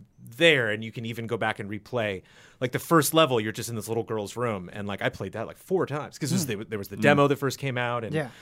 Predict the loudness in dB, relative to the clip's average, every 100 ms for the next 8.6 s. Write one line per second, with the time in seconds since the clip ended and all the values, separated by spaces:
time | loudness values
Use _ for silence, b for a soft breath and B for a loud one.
0 | B 0 2 4 6 4 4 0 -2 -4
1 | -6 -4 -4 -4 -6 -4 -4 -4 -8 -10
2 | -4 -4 -4 _ b b b -2 2 4
3 | 4 4 2 0 -2 -2 -6 -4 -4 -2
4 | -2 -2 -4 -8 -8 -10 -10 -10 -10 -12
5 | -16 -20 -20 -20 -14 -12 -12 -16 b b
6 | b b -6 -6 -6 -8 -8 -8 -10 -12
7 | -2 2 4 4 4 4 0 -2 -2 -2
8 | -4 -4 -2 -2 -4